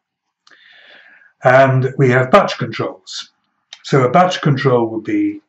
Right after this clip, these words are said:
as follows. Let's say you've got three invoices you want to process, uh, one of twenty,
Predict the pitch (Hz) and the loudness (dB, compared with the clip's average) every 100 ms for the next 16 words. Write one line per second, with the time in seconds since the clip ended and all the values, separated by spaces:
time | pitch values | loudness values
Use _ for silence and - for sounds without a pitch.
0 | _ - 147 139 139 135 - _ _ _ | _ -2 0 2 0 -2 -12 _ _ _
1 | 151 151 - 147 127 117 - - - 139 | -2 -2 0 0 0 0 -4 -6 -4 0
2 | 147 147 123 110 123 104 110 107 104 - | 2 2 -2 -4 -6 -2 -4 -4 -10 -16
3 | - 117 117 131 131 - _ _ _ _ | -6 -6 -4 -8 -10 -12 _ _ _ _
4 | _ - 107 104 104 131 127 113 - 120 | _ -14 -12 -10 -6 -2 -2 -4 -8 -10
5 | 117 123 113 113 | -8 -8 -8 -10